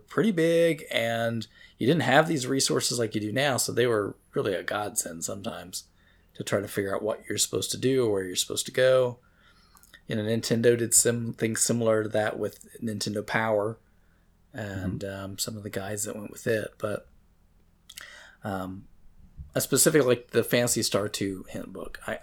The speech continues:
Speaker 1: I mean, I don't know how I would have ever beaten that game back in the day without the hint manual. Some of those mazes, especially, like, the dams that you have to navigate through, and these, they have teleporters everywhere, trying to figure out where you're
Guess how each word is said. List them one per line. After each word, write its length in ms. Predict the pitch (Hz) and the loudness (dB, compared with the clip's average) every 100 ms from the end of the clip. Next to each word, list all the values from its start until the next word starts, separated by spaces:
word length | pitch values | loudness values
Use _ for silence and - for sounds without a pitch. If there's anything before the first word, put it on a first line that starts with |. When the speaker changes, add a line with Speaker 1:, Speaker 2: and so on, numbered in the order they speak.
| - - - - - | -14 -20 -20 -20 -10
Speaker 1:
I 80 | 104 | -8
mean, 380 | 101 101 101 - - | -6 -6 -8 -12 -2
I 140 | 113 | 0
don't 120 | 117 104 | 2 0
know 80 | |
how 240 | 92 87 90 | -4 -4 -2
I 100 | 98 | -2
would 160 | 95 | -4
have 100 | 92 | -4
ever 220 | 101 92 92 | -6 -6 -6
beaten 320 | 104 85 - | -6 -8 -8
that 160 | - | -10
game 220 | - 95 87 | -10 -10 -8
back 220 | 87 - | -8 -6
in 100 | 98 | -6
the 60 | |
day 300 | 98 101 98 - | -6 -8 -8 -8
without 260 | 113 107 | -6 -6
the 80 | - | -6
hint 180 | - 120 | -8 -8
manual. 480 | 113 107 107 107 - _ _ _ - | -8 -8 -10 -12 -14 _ _ _ -14
Some 240 | - 123 | -6 -2
of 60 | 120 | 4
those 180 | 107 98 | 4 2
mazes, 760 | 92 101 104 104 104 101 - - | -4 -2 -2 0 0 -2 -4 -4
especially, 460 | 107 - 113 - 107 | -2 2 2 2 2
like, 380 | 104 104 101 - - | 0 -4 -8 -14 -6
the 120 | 110 | -4
dams 640 | 110 107 110 113 113 107 | -2 -2 -2 -2 0 0
that 100 | - | 0
you 120 | 117 113 | -2 -2
have 120 | - | -4
to 80 | 110 | -6
navigate 500 | 110 113 110 117 - | -4 -4 -2 -4 -4
through, 400 | 113 113 113 113 | -2 0 0 -2
and 120 | 107 | -4
these, 180 | 101 - - - - | -8 -14 -18 -20 -8
they 60 | - | -6
have 100 | 101 | -4
teleporters 800 | - 113 120 - 123 120 120 113 | 2 4 2 2 2 4 4 4
everywhere, 540 | 117 120 117 120 120 120 | 4 4 2 6 6 4
trying 220 | - 139 | 2 2
to 40 | 117 | 2
figure 280 | 127 113 | 2 4
out 100 | 113 | 4
where 380 | 104 107 110 113 | 2 4 4 4
you're 340 | 107 107 107 | 0 -4 -6